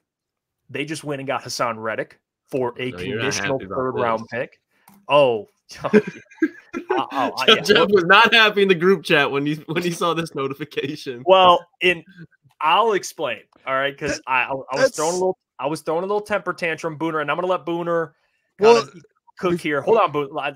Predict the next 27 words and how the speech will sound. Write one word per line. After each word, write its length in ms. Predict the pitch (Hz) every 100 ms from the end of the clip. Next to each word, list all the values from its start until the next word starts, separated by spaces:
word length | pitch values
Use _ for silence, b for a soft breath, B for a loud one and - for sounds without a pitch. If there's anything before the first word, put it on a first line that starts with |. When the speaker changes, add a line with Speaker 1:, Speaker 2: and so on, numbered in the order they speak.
| 139
Speaker 1:
So 140 | 156
I'm 60 | 170
gonna 100 | 180
get, 160 | 170
I'm 60 | 151
gonna 80 | 180
tell 120 | 196
you 60 | 180
where 100 | 185
I'm 60 | 185
coming 260 | 185 180
from, 340 | - 185 175 170 _
and 80 | 139
then 100 | 147
I'm 100 | 139
gonna 120 | 143 143
let 240 | 143 135
Boone 200 | 156 147
kinda 320 | 143 139 123 _
give 120 | - 139
Speaker 3:
You're 100 | 165
Speaker 1:
it 40 |
Speaker 3:
an 40 | 175
Speaker 1:
see. 80 |
Speaker 3:
interesting 580 | 190 151 175 151 - 143
person, 480 | 135 151 147 - 107
Jeff. 300 | 98 101 98